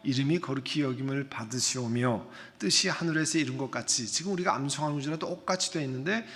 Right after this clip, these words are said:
중간에 한자어로, 어, 기록이 되어 있습니다. 대부분 성경 본문이 한자어로 되어 있는 것을 한글 성경이라는 것이 그냥, 아, 한글로만 이 표시를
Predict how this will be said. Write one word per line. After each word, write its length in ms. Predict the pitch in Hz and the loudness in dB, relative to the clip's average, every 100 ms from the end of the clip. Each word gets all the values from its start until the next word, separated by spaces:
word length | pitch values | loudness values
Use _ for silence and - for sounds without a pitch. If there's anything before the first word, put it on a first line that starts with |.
| - - | -16 -8
중간에 380 | 143 131 135 | -4 0 4
한자어로, 920 | 170 160 165 175 - 175 156 160 170 170 - - | 4 4 2 2 4 4 6 4 4 2 -12 -8
어, 240 | 131 120 120 | -4 -4 -2
기록이 760 | 143 131 120 113 127 123 123 | 0 2 2 2 2 2 0
되어 140 | 123 117 | -2 0
있습니다. 560 | 110 - 110 110 104 - - - | 2 0 -4 -6 -8 -10 -14 -6
대부분 680 | - 147 202 196 240 156 - - | -2 0 2 4 4 2 -2 -8
성경 520 | - 147 151 185 185 | -2 2 6 6 4
본문이 760 | 139 135 143 143 185 196 120 - - - | 2 0 2 4 6 6 4 -2 -14 -10
한자어로 1300 | - - 185 202 226 208 202 196 208 202 196 - - | -2 2 2 2 4 6 6 8 10 8 6 -4 -6
되어 160 | - 143 | 4 6
있는 240 | 143 143 | 6 4
것을 340 | 135 127 208 202 | 2 0 0 -2
한글 440 | - 156 175 226 | 0 0 2 2
성경이라는 720 | 170 170 175 180 170 160 147 | 2 2 4 4 4 4 2
것이 380 | 131 123 208 196 - - | 0 0 0 -4 -8 -8
그냥, 460 | 139 156 170 107 - - - | 2 6 6 4 -8 -16 -12
아, 420 | 110 95 95 - - | -8 -6 -6 -8 -8
한글로만 1300 | - 156 160 180 220 220 151 139 147 139 113 101 - - - | 0 4 6 6 4 2 4 6 6 4 0 -4 -12 -12 -6
이 300 | 113 113 110 | -4 -4 -6
표시를 760 | - 220 202 - 202 151 110 | -8 0 2 4 6 6 4